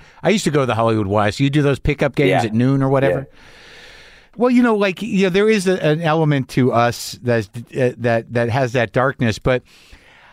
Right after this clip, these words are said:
Speaker 1: I don't know, man. I'm telling you, one thing that's happening with me is that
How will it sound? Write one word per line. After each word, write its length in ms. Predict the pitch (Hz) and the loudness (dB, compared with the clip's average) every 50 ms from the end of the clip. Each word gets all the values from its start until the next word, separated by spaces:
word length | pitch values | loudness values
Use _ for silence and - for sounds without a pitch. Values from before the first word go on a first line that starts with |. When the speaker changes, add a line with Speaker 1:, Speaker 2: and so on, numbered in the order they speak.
| - _ | -18 _
Speaker 1:
I 120 | - - 139 | -8 -4 -2
don't 160 | 147 160 151 | -2 0 2
know, 140 | 151 160 156 139 | 2 2 2 2
man. 200 | 123 120 117 117 | 0 0 0 -2
I'm 100 | 120 117 | -2 -4
telling 300 | - - 156 156 156 143 | -4 -4 -2 0 2 2
you, 80 | 127 | 2
one 200 | 120 135 147 151 | 2 0 0 0
thing 140 | 143 160 143 | -2 0 -2
that's 180 | 139 131 - - | -2 -2 -2 -2
happening 440 | 135 135 135 - 135 131 117 107 | -2 -2 -2 -2 -2 -2 0 0
with 200 | 107 104 98 - | -2 -4 -4 -2
me 560 | 110 110 123 151 156 123 110 104 101 98 98 - _ _ _ _ _ _ | -2 0 2 2 2 2 0 0 -2 -4 -6 -10 _ _ _ _ _ _
is 240 | - 131 127 113 107 | -2 -2 -2 0 0
that 260 | 135 127 123 123 | 0 0 0 -2